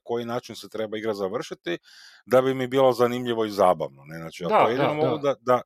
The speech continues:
Speaker 1: da, da, da me ti ko voditelj, e, ono što smo već pri-, pričali, informiraš, znači da mi daješ
Speaker 2: Mhm.
Speaker 1: informacije, da je to transparentno, znači, u onom smislu da,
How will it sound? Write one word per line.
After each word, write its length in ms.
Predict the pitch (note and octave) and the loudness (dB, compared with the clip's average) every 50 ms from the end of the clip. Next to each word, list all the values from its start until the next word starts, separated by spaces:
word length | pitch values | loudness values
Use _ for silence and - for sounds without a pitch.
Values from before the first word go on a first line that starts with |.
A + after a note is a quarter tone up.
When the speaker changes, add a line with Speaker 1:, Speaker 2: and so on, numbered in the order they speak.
| _ _ _ _ _ | _ _ _ _ _
Speaker 1:
da, 300 | _ - A2 A2 G#2 - G#2 | _ -2 -2 -2 -2 -4 -8
da, 220 | G2 A2+ A2 G#2 | -6 -6 -6 -4
da 140 | F#2 G#2+ G#2+ | -6 -8 -8
me 140 | G#2+ G#2+ G#2 | -8 -8 -12
ti 180 | - - B2 - | -12 -16 -18 -12
ko 100 | - A#2 | -12 -10
voditelj, 520 | G#2+ A2 A#2 A#2+ A#2+ G#2+ _ - G#2 G2 | -8 -6 -8 -8 -10 _ _ -8 -8 -8
e, 920 | F#2+ - _ _ - - - - - - _ _ F#2+ G2 G2 G2 G2 G2 G2 - | -8 -12 _ _ -20 -20 -20 -20 -20 -20 _ _ 2 4 6 6 6 4 4 0
ono 220 | - G#2+ A2 A2+ | -4 -8 -8 -8
što 100 | G#2+ - | -10 -10
smo 140 | - - G#2+ | -12 -10 -10
već 140 | G#2+ G2+ - | -10 -10 -10
pri-, 160 | _ A2 A2 G#2 _ _ _ _ | _ -10 -10 -10 _ _ _ _
pričali, 400 | G#2+ A2+ A2+ - A#2 G#2+ G#2+ G#2 | -6 -6 -4 -4 -4 -2 -2 -4
informiraš, 720 | G#2 - - G#2+ G2 F#2+ F#2+ G#2+ C#3+ F3 G#3 F#3 D#3+ - | -6 -4 -4 -4 -4 -4 -6 -8 -8 -4 -4 -4 -4 -6
znači 200 | - G#2 - - | -12 -14 -14 -8
da 80 | E3+ D#3 | -4 -2
mi 120 | D3+ D3 | -2 -2
daješ 180 | C#3+ C#3 C3+ C3+ | -2 -2 -4 -4
Speaker 2:
Mhm. 80 | C#3 C#3+ | -6 -10
Speaker 1:
informacije, 760 | C#3+ - - - F#2 G2 A2 C#3 D#3+ - - F#3+ F#3+ - - _ - - - - - - - _ | -10 -12 -14 -14 -8 -2 -2 -2 -2 -2 -8 -8 -8 -8 -8 _ -20 -20 -20 -20 -20 -20 -20 _
da 180 | _ G#2 G2+ A2 | _ 0 2 2
je 100 | A2 - | 2 4
to 120 | - D3+ | 0 0
transparentno, 560 | C#3+ D#3 D3 C3+ - - C#3 C#3 D3 D3+ C#3 D3 | 2 2 0 0 2 2 2 2 2 0 0 -4
znači, 200 | C#3 C3 - C#3 | -4 -4 -2 -2
u 40 | |
onom 140 | C#3+ D3 C#3+ | -2 -2 -2
smislu 340 | C3 - D3 D#3 - C#3+ C3+ | -4 -6 -8 -6 -4 -4 -2
da, 260 | B2+ C3 B2+ B2 B2+ | 0 2 2 4 2